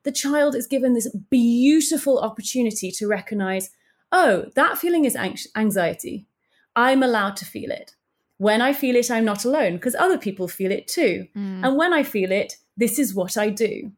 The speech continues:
Speaker 1: So <laughs> actually, if there's any parents listening to this, you give your child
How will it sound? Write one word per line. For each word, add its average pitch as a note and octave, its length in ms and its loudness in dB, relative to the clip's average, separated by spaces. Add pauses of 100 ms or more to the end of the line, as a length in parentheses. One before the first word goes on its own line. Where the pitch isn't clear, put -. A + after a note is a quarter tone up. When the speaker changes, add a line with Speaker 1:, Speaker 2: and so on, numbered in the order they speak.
(420)
Speaker 1:
So C4 400 4 (240)
<laughs> C4 80 0 (1800)
actually, F4+ 640 -2 (160)
if D#4 140 0
there's D#4+ 220 0
any D4+ 260 2
parents C#4+ 440 0
listening A#3+ 360 -2
to G#3 100 -12
this, F3+ 240 -2 (280)
you B3 240 0
give C#4+ 220 -2
your C#4 200 2
child A3+ 420 -4